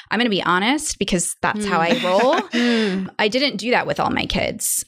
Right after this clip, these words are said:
Speaker 1: I felt pretty comfortable once they were sleeping well, transitioning them out, and I thought that that was really the best thing for our sleep.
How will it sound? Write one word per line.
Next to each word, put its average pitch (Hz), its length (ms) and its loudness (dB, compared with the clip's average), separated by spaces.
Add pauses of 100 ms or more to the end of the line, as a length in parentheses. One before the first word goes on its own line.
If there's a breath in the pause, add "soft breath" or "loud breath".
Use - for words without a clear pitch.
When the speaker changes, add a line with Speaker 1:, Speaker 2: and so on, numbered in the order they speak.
(140)
Speaker 1:
I 208 100 2
felt - 220 -2
pretty 190 180 2
comfortable 190 840 0
once 175 220 -2
they 175 100 2
were 170 80 0
sleeping 180 260 0
well, 170 160 4
transitioning 175 560 -2
them 165 140 -2
out, 208 280 2
and 185 140 2
I 165 80 0
thought - 220 -2
that 160 100 -2
that 160 160 0
was - 220 -2
really 185 160 2
the 180 80 0
best 160 240 -2
thing 175 160 0
for 165 120 0
our 180 200 2
sleep. 214 440 0